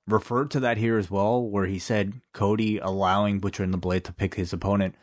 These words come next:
essentially me-, meant that M J F got to pick his opponent. So he, he said that here, but if you didn't see that thing online, I don't know how clear any of this would have been. So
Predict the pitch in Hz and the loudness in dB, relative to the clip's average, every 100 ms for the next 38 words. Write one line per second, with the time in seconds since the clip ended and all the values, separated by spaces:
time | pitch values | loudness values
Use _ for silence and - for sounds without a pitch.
0 | _ _ - 160 151 135 123 110 113 - | _ _ -4 0 2 2 2 4 2 2
1 | 107 104 98 - 110 98 110 104 98 - | 2 2 0 -2 0 2 2 4 2 0
2 | 95 87 98 92 90 92 87 82 - _ | -4 -2 -2 -2 -4 -2 -4 -4 -12 _
3 | _ _ - 85 82 _ _ _ - 107 | _ _ -4 -4 -4 _ _ _ -4 0
4 | 104 101 _ _ _ _ _ _ _ _ | 2 0 _ _ _ _ _ _ _ _
5 | _ _ - - 101 - 147 147 147 151 | _ _ -16 -4 -4 0 0 2 2 2
6 | 170 175 180 _ _ _ - 117 107 107 | 0 0 -4 _ _ _ 0 2 2 -2
7 | _ _ _ _ - - 101 107 196 - | _ _ _ _ -20 -8 -2 2 2 2
8 | 202 175 170 170 143 123 113 120 139 - | 2 2 2 2 4 4 4 4 2 2
9 | 117 131 123 117 107 104 - 101 90 95 | 2 2 4 4 2 0 -2 -2 0 -2
10 | 95 85 80 92 82 80 82 78 80 _ | -2 -2 -6 -4 -6 -2 -2 -2 -10 _
11 | _ _ _ _ _ _ - 85 82 82 | _ _ _ _ _ _ -6 0 0 0